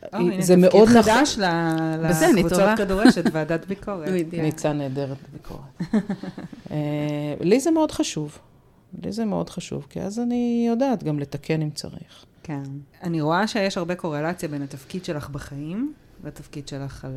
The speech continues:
Speaker 1: ה-, כקפטנית ב-, בקבוצה. כאילו זה שאת, אה, מנכ"לת או ממנכ"לת, אה, חברות ו-
Speaker 2: אני
Speaker 1: וסיפור
Speaker 2: חושבת
Speaker 1: טוב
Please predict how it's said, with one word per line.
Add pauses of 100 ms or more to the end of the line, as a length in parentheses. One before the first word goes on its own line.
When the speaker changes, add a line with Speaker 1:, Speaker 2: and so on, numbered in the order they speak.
(100)
Speaker 1:
ה-, (500)
כקפטנית
ב-, (340)
בקבוצה. (200)
כאילו
זה
שאת,
אה,
מנכ"לת
או
ממנכ"לת,
אה,
חברות
ו- (140)
Speaker 2:
אני
Speaker 1:
וסיפור
Speaker 2:
חושבת
Speaker 1:
טוב